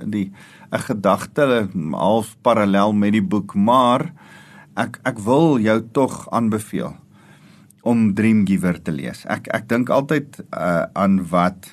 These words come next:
ek dink is T D Jakes wat sê, ehm, eh, "Leaders are readers." Ehm, jy, jy moet kan, kan lees en, en ergens 'n bietjie jouself verryk. En ek wil jou aanmoedig om te lees.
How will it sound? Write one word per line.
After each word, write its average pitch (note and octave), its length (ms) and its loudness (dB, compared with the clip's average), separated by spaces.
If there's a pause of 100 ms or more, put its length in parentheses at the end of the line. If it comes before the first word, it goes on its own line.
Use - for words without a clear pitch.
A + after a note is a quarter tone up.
(160)
ek G2+ 120 -18
dink G2+ 200 -4
is G2+ 120 -8
T A2+ 160 -6
D G#2 140 0
Jakes F#2+ 380 -2
wat F2+ 160 -6
sê, F#2+ 340 -4 (480)
ehm, - 340 -2
eh, G2+ 160 -4
"Leaders A#2 800 2 (260)
are G2 180 2
readers." F#2 560 -2 (420)
Ehm, F2+ 340 -2
jy, G2 280 -2
jy B2 160 -2
moet B2+ 320 0
kan, G#2 360 0 (640)
kan G#2+ 180 0
lees F#2+ 720 0
en, G2 340 0
en G2 260 -4
ergens B2+ 760 -4
'n A2+ 100 -10
bietjie A2 520 -4 (460)
jouself G#2 520 -2
verryk. G2+ 440 -2
En C3 80 0
ek D3 120 -4
wil E3+ 100 0
jou D3+ 140 0
aanmoedig D3+ 480 2
om A#2+ 120 -2
te A#2 100 -2
lees. G2 480 0